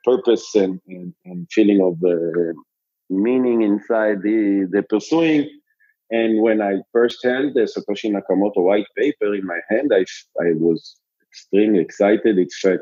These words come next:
like history to me right in front of my eyes. And I was actually very, uh, clear that this is the industry that I'm gonna be spending the rest of my life in.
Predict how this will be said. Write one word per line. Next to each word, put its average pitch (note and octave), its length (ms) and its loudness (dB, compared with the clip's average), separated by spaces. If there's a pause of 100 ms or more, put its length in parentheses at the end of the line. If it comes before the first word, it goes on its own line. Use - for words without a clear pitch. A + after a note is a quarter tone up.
like E2+ 160 0 (160)
history G#2 600 0
to F#2+ 80 0
me G2 340 0 (480)
right G2+ 220 -2
in G2+ 100 0
front A#2 260 0
of G2 120 0
my C3 240 2
eyes. C3 120 -4 (380)
And A2 160 0
I A2+ 60 2
was A2+ 140 0
actually B2 440 0
very, A#2+ 580 0
uh, G#2 840 -4
clear G#2+ 500 0 (540)
that F2 160 -14
this - 180 -4
is G2+ 140 -6
the - 180 -4
industry G2 560 0
that E2+ 160 -4
I'm E2 140 -4
gonna F#2+ 220 2
be D#2+ 120 -4
spending G2 560 2
the E2+ 80 0
rest G2 280 0
of E2+ 100 0
my E2+ 140 -2
life G2+ 360 0 (260)
in. G2+ 340 -2